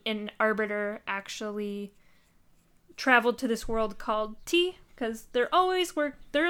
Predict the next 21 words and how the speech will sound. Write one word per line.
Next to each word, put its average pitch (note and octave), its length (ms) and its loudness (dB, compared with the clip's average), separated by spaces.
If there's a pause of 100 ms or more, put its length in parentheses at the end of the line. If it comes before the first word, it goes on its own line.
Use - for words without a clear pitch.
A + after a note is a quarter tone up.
(120)
always D#4 320 6
looking C4 340 2
for G#3+ 460 0 (360)
Forerunner A3 320 2
artifacts. G#3 580 -2 (480)
So - 120 -4
they C4+ 60 6
find E4 220 6
this E4 140 2
world D4 220 4
called B3+ 320 0
T, A#3 360 -2 (560)
and A#3 720 4
they A#3 200 4
find A3+ 440 2
that A3 180 4
an A3 100 2
alien A3 280 2
species A#3 720 -2
just - 300 -2
munched A#3 580 2